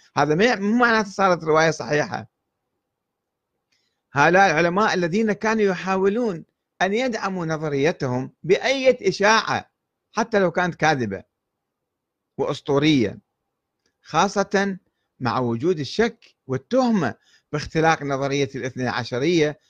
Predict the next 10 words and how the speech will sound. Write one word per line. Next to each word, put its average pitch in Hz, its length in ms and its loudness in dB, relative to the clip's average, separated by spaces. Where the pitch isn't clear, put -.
في 151 140 0
عصر 170 360 -4
الحيرة 165 560 0
بعد 185 280 0
وفاة 160 400 0
الإمام 135 340 -4
العسكري 147 540 -6
بعقود 170 540 -2
من 160 220 -4
الزمن. 104 460 -6